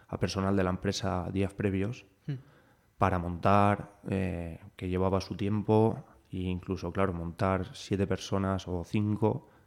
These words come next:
Speaker 1: todo el stand también implica dormir, comer.
Speaker 2: Claro.
Speaker 1: Era un gasto más también adicionio-, ad-, adicional.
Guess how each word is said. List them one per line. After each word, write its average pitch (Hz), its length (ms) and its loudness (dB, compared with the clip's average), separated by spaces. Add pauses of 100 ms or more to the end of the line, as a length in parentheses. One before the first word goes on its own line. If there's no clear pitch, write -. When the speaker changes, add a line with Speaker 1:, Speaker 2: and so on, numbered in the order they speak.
(180)
Speaker 1:
todo 104 180 2
el 95 60 4
stand 101 300 -2
también 101 240 2
implica 90 480 -2 (340)
dormir, 98 720 4
comer. 98 560 0 (220)
Speaker 2:
Claro. 113 280 -8 (160)
Speaker 1:
Era 104 180 4
un 107 80 4
gasto 104 320 4
más 107 320 4
también 104 300 2
adicionio-, 98 540 -2
ad-, 90 340 0
adicional. 92 560 -4